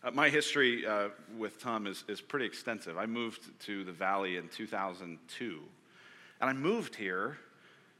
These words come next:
to go to East Valley Bible Church, which was the church that Tom had founded in nineteen ninety-one. Now that's Redemption Church Gilbert. So I, I, I moved from Illinois to here to be part of that church. Now, I had never been to a service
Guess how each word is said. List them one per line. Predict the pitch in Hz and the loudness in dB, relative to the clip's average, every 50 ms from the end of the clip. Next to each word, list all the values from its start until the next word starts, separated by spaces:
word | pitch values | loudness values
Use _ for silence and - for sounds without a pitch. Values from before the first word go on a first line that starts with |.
| _ _ _ _ _ _ _ _ - | _ _ _ _ _ _ _ _ -2
to | - 160 156 | 0 0 0
go | 123 107 - 131 143 147 147 139 | 0 0 2 6 6 6 6 4
to | - - 139 127 - | 2 -2 -2 -2 -2
East | 123 123 120 - - | -2 -4 -4 0 2
Valley | 113 110 110 107 101 | 2 4 4 2 2
Bible | 95 98 104 104 95 101 95 | 2 2 2 2 2 -2 -6
Church, | - - 95 80 78 - - | -6 -8 -8 -8 -8 -8 -8
which | 98 98 98 - 101 | -8 -8 -8 -6 -6
was | 101 92 - | -6 -6 -6
the | - 104 | -8 -8
church | - - 127 117 107 - | -4 -2 -2 -2 -2 -2
that | - 107 98 - | -4 -4 -6 -2
Tom | 113 113 107 101 | -2 -2 -2 -2
had | 98 92 | -4 -8
founded | 85 - 135 139 139 123 104 98 95 | -2 2 4 4 4 2 2 -2 -4
in | 98 95 | -4 -4
nineteen | 98 98 104 - - - 110 98 | -4 -4 -6 -6 -6 -8 -8 -6
ninety-one. | 98 98 95 92 95 95 98 104 95 90 98 | -4 -4 -4 -4 -4 -4 -2 -2 -2 -2 0
Now | 117 117 113 | 0 2 2
that's | 110 104 98 - - | 2 2 0 0 -2
Redemption | 107 101 87 98 95 - - 92 85 | -4 -2 -2 -4 -4 -4 -8 -8 -10
Church | - - 92 82 - - | -8 -10 -8 -8 -8 -4
Gilbert. | - 107 101 92 82 78 76 - - | -2 -2 -2 -2 -4 -8 -10 -10 -8
So | - - 113 110 107 107 - - - - - - | 0 2 4 4 4 0 -4 -12 -16 -16 -4 4
I, | - 175 175 - 147 196 202 190 - - | 4 6 6 6 6 4 4 2 2 2
I, | - 165 | 2 2
I | 170 | 4
moved | 151 151 160 175 214 208 170 151 135 113 | 2 2 2 4 6 6 6 4 2 -2
from | - - 147 156 160 170 151 | 0 4 6 6 6 6 4
Illinois | 160 165 160 143 123 117 120 117 117 117 - - | 2 2 2 2 2 2 2 2 0 0 -4 -2
to | - 175 185 175 | 0 2 2 2
here | 139 123 117 110 110 113 110 113 113 - - - - - - - - - _ - | 2 2 2 2 2 2 2 0 -2 -6 -14 -18 -20 -20 -20 -20 -20 -20 _ -4
to | - - 180 185 185 180 165 | 0 2 4 4 4 4 4
be | 127 170 165 | 4 2 2
part | 156 - - 147 143 135 | 2 4 4 6 6 6
of | 127 120 | 4 4
that | 127 117 113 - | 4 4 4 4
church. | - 123 90 - 120 | 2 0 0 4 4
Now, | 135 135 135 | 4 6 8
I | 147 170 | 6 6
had | 165 185 165 151 | 6 4 4 4
never | 175 196 214 190 190 | 2 2 4 4 2
been | 156 123 139 170 180 170 | 4 4 4 2 2 2
to | - 170 147 | 2 2 2
a | 117 107 | 2 2
service | - - 180 185 160 107 104 - - - - - - | 2 2 4 4 4 2 0 -4 -4 -6 -8 -8 -10